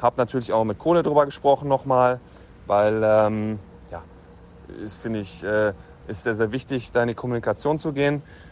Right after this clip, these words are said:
Hab mit meinem Trainerteam ganz viel darüber gesprochen und sind halt zu dem Schluss gekommen,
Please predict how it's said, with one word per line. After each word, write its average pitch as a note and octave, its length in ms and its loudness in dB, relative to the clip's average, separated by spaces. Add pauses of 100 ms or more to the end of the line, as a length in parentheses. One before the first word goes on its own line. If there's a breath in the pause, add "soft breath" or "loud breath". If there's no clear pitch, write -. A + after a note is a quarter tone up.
Hab - 140 0
mit B2 80 -4
meinem A2+ 120 -2
Trainerteam C#3 520 0
ganz B2+ 220 -2
viel C#3 100 -4
darüber A#2+ 220 2
gesprochen A#2+ 380 0
und G#2 100 -8
sind A#2 160 -4
halt A2 160 0
zu - 80 -12
dem G#2 120 -6
Schluss A2 220 -10
gekommen, A2+ 360 -4